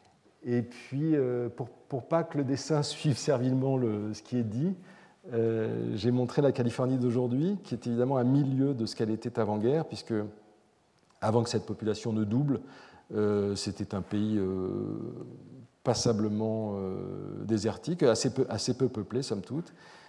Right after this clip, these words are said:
et, euh, une sorte de pays de cocagne, euh, que le changement climatique est en train de transformer petit à petit en, en un endroit beaucoup moins viable qu'il n'a été. Mais, euh,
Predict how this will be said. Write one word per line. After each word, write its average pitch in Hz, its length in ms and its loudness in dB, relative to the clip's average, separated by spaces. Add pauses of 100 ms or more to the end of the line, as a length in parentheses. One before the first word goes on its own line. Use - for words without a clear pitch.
(240)
et, 110 280 6
euh, 101 760 4
une 113 120 -2
sorte 139 240 2
de 113 100 2
pays 120 180 0
de 110 60 -4
cocagne, 131 600 2 (760)
euh, 101 840 -6
que 110 120 -6
le 104 100 -2
changement 107 320 -4
climatique 107 480 -6
est 92 120 -8
en 85 60 -8
train 101 220 -10
de 87 80 -8
transformer 98 460 -10
petit - 360 -14
à 90 40 -4
petit 101 340 -12
en, 95 400 -10 (200)
en 98 140 -6
un 98 140 -4
endroit 95 260 -2
beaucoup 95 220 -6
moins 110 160 -4
viable 98 340 -2
qu'il 98 200 -10
n'a 95 100 -2
été. 123 400 -4 (680)
Mais, 113 420 6
euh, 107 220 4